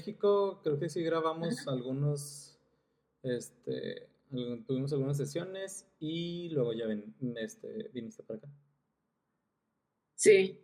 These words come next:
Speaker 2: entonces recuerdo que en ese tiempo, pues, tenía tiempo libre. <laughs> Y luego cuando regresé acá empecé a estudiar, entonces ya tenía menos. Trabajaba y luego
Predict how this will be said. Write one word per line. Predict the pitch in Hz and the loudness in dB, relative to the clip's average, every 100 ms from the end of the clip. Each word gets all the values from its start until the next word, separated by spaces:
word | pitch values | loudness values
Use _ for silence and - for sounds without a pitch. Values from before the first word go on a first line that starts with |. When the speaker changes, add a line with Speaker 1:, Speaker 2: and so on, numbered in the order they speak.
| - | -2
Speaker 2:
entonces | - 196 208 214 233 220 | 4 6 6 6 8 8
recuerdo | 214 - 214 214 220 220 | 4 4 4 4 2 2
que | 214 | 0
en | 202 | 0
ese | 220 226 | -2 -2
tiempo, | - 214 214 214 208 202 | 0 0 0 -2 -4 0
pues, | 180 151 143 - - _ _ | 2 2 0 -10 -14 _ _
tenía | - 185 185 180 | 2 4 4 2
tiempo | 185 185 214 | 4 6 8
libre. | 233 220 220 - - _ | 10 10 8 0 -14 _
<laughs> | 226 - - _ _ _ _ _ | 4 4 -10 _ _ _ _ _
Y | 190 233 | 10 12
luego | 240 254 269 254 | 12 12 10 8
cuando | 277 277 277 | 6 6 4
regresé | 269 269 269 | 6 4 4
acá | 269 269 | -2 -2
empecé | 277 277 262 | -2 -2 -2
a | |
estudiar, | 247 254 254 247 247 247 | -2 -4 -4 4 4 6
entonces | 226 208 214 220 220 | 2 0 -4 -2 0
ya | 208 202 - | 2 0 -4
tenía | 196 180 | -8 -6
menos. | 180 196 202 202 196 - - | -4 -4 -4 -4 -10 -12 4
Trabajaba | 190 196 233 240 262 269 | 6 8 10 10 10 8
y | 240 | 4
luego | 202 190 196 190 | -2 -2 -2 -4